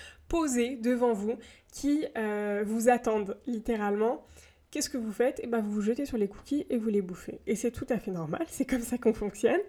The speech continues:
Donc, qu'est-ce qu'on va faire ? Si c'est le cas, si vous avez envie de maigrir, par exemple, de perdre un peu de poids, ou juste de mieux manger, ben, on va remplacer les cookies par des pommes,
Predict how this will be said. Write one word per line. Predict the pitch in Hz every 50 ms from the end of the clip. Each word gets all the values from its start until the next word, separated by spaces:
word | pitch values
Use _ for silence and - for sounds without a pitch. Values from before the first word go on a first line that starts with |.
| - - - - - - - - _ _ _ _ _ _ _ _
Donc, | 254 247 277 277 277 - - _ _ _ _
qu'est-ce | - 349 349 - -
qu'on | - 302
va | 277 254 226
faire ? | - 185 180 - - - _ _ _ _ _ _ _ - - _ -
Si | - - - 311
c'est | 294 - 277
le | 233 214
cas, | - - 196 208 339 - - _
si | - - 320
vous | 285 302
avez | 294 254 226
envie | 208 202 196 196 208
de | 185
maigrir, | 196 185 180 180 190 254 339 370
par | - - 240
exemple, | 233 220 208 254 311 311
de | 226 202
perdre | - 233 240 185 185
un | 185 180
peu | 175 240
de | -
poids, | - - 269 262 294 311 320 311 - - - -
ou | - 247
juste | 233 233 277 285 277 - 262
de | 226 214 196 202 208
mieux | 202 208 214 247 254
manger, | 240 214 196 196 190 302 508 - - - _ - - - _ - - - _ _ _ _ _ _ _ _ _ - - - -
ben, | 254 254
on | 247
va | 240 247
remplacer | 247 269 269 294 285 269 - 330
les | 349 349 -
cookies | - 311 294 - 359
par | 370 339 311
des | 247 247
pommes, | - - 185 175 175 165